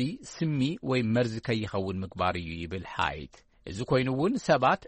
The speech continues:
መንነቶም ከይተፈልጠ ወይ ብናይ ሓሶት ሽም ጽሑፋት ከውፅኡ ይኽእሉ። ግን ኣብ ዝኾነት ሃገር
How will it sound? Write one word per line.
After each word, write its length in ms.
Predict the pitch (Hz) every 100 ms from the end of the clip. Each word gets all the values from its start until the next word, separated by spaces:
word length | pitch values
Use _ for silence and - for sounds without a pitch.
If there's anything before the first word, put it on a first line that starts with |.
| -
መንነቶም 600 | 127 143 214 190 151 131
ከይተፈልጠ 480 | 123 120 - 110 - 147 165
ወይ 180 | 113 117 -
ብናይ 240 | - 139
ሓሶት 360 | - 165 - 120
ሽም 300 | - 120 135 202 -
ጽሑፋት 500 | - - 143 139 143
ከውፅኡ 320 | - 127 - 113
ይኽእሉ። 340 | 101 80 76 71 - _ _
ግን 200 | - 107 180 220 _ _
ኣብ 100 | -
ዝኾነት 380 | 127 156 147 110
ሃገር 320 | 120 104 104